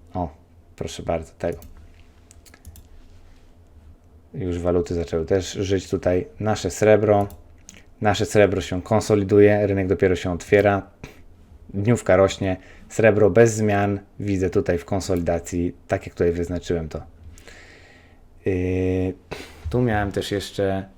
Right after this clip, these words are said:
nie wiem, czy mi się tu nie zaznaczyło, o, jest, crude oil. I podobnie jak powiedziałem, crude oil w tej chwili, m, e, mo-, być może łapie double bottom, nie wiem, jeżeli zobaczę sobie to na piątkę, chociaż to jest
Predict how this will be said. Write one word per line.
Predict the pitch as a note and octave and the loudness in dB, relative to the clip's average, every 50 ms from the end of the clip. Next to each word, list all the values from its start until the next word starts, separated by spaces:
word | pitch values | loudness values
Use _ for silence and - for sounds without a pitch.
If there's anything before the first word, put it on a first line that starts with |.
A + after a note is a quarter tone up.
| - _ _ - | -20 _ _ -12
nie | G2 | -8
wiem, | F#2+ F#2 | -8 -8
czy | F#2 - F#2+ | -8 -6 -6
mi | F#2+ F#2 - | -6 -6 -6
się | - E2+ | -6 -6
tu | F#2 | -6
nie | F#2+ F#2 F2+ | -6 -4 -4
zaznaczyło, | F2+ F2 F2 F2+ E2+ - - - G#2+ G#2 G2+ G2+ G2+ G2+ - - - - | -6 -6 -6 -8 -8 -8 -6 -6 -4 -4 -4 -6 -6 -10 -12 -16 -12 -8
o, | F#2 | -6
jest, | F2 E2 D#2 - - - - - - - - - - - - - - - - - - - - | -6 -6 -6 -8 -12 -16 -20 -20 -20 -20 -20 -20 -20 -18 -16 -16 -16 -18 -18 -20 -20 -18 -6
crude | - A2+ A#2+ A#2 G#2+ G#2 | 0 2 2 2 4 2
oil. | F#2 F2 E2+ D#2+ - - - - - - - - - - - - - - - - - - - - - - - - - - | 2 2 0 -4 -6 -10 -18 -20 -20 -20 -20 -20 -20 -20 -20 -20 -18 -18 -16 -16 -16 -20 -20 -20 -20 -20 -20 -12 -8 -6
I | A#2 | 0
podobnie | - B2 B2 B2+ B2 A2+ G#2+ | 4 6 8 8 8 6 4
jak | G2+ - | 2 0
powiedziałem, | G#2 G2 G2+ G2 A2 F#2+ F2+ F2 | -2 -2 0 0 0 0 0 0
crude | - - B2 B2 A#2+ | 0 2 4 6 8
oil | A2+ A2 G#2+ G#2 G#2+ - - - | 8 8 8 6 2 -2 -6 -16
w | - | -6
tej | - G2+ G2 | -4 -4 -2
chwili, | F#2+ - - G#2+ G2+ G#2 G2+ G2 F#2+ F#2+ - - - - - - - | -2 0 0 2 2 2 2 2 0 -2 -6 -14 -18 -16 -14 -8 -6
m, | G#2+ G#2+ A#2 A2+ | -6 -4 -4 -4
e, | A2 G#2 | -6 -6
mo-, | G#2 G#2 G2+ G#2 A2 G#2+ | -4 -2 0 0 0 0
być | G2 G2+ A2+ - - | 0 0 -2 0 0
może | A#2 A2 G2+ G#2+ | 0 0 2 2
łapie | G2+ G2+ G2+ F#2+ - G2 | 4 4 4 2 2 2
double | F#2 G2+ F#2+ G2+ G2 | 2 2 2 2 2
bottom, | F#2 G2 F#2 F2 - F#2 F#2+ G#2+ A2 - - - - - - - | 2 2 0 0 0 -2 -4 -4 -6 -8 -14 -20 -20 -20 -12 -8
nie | - G2+ F#2 F2+ | -4 -4 -2 -2
wiem, | F#2 F#2+ G2 | -2 -2 -2
jeżeli | G2 G2 G2+ F#2+ F#2 | -2 -2 -4 -4 -4
zobaczę | F#2+ G2 F#2 G2 F#2+ - | -2 -2 -2 -2 -2 -4
sobie | - G2+ G2 F#2+ | -6 -6 -4 -4
to | - G2 | -4 -4
na | F#2+ F2+ | -4 -4
piątkę, | - G2+ G2 G2 - - G2 F2+ | -4 -4 -4 -4 -4 -6 -6 -6
chociaż | F#2+ F2 F#2 F2 - | -6 -6 -6 -8 -10
to | - F2+ | -10 -12
jest | E2 - - - | -12 -12 -16 -20